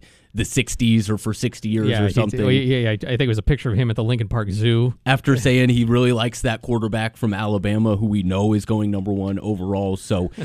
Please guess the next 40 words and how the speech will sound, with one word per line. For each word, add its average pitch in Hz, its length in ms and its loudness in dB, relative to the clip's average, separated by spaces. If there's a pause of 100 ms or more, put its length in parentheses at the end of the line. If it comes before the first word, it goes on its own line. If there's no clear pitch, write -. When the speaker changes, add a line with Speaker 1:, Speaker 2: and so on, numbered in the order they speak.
(120)
Speaker 1:
he's, 151 300 -2 (140)
Speaker 2:
<laughs> - 120 -20
Speaker 1:
he's 196 200 2
showing 175 340 2
his 151 180 0
hand, 143 440 2
and, 117 180 -2
and 117 120 2
hope 131 100 4
Speaker 2:
Price 160 240 2
just 185 200 0
went 220 220 0
up. 269 220 -2
Speaker 1:
hopefully 156 340 2
Ryan 139 300 2
Pace 135 320 0
is 123 160 -6
like, 120 200 0
"Okay, 208 420 2
throw 190 320 2
in 196 40 6
another 196 300 4
pick, 196 320 0 (320)
another 175 320 2
pick, 208 340 0 (220)
another 180 260 -2
pick." 202 380 -4 (720)
Speaker 2:
That 151 180 0
doesn't 175 280 2
take 170 280 -2 (300)
an 143 120 -2
expert 160 400 -2
poker 156 340 2
player 123 260 -4
to 113 60 -4
play 131 200 -6
against 123 280 -6
that 139 200 -2
poker 151 340 -2
player. - 280 -4